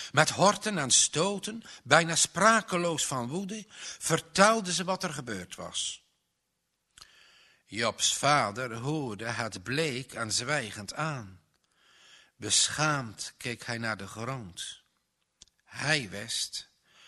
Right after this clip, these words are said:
dat het waar moest zijn. Hij kende de gemene aard van zijn jongen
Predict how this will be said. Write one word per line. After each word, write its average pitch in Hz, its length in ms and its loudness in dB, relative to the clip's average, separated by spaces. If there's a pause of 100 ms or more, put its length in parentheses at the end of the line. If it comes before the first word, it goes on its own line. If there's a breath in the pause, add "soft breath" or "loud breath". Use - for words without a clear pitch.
(160 soft breath)
dat 120 180 -6
het 147 160 -8
waar 156 360 0
moest - 340 -6
zijn. 95 480 -4 (840 loud breath)
Hij 151 240 2
kende 147 640 0 (180)
de - 140 -8
gemene 135 520 -2
aard 123 420 -2
van 117 240 -6
zijn 107 220 -6
jongen 92 480 -10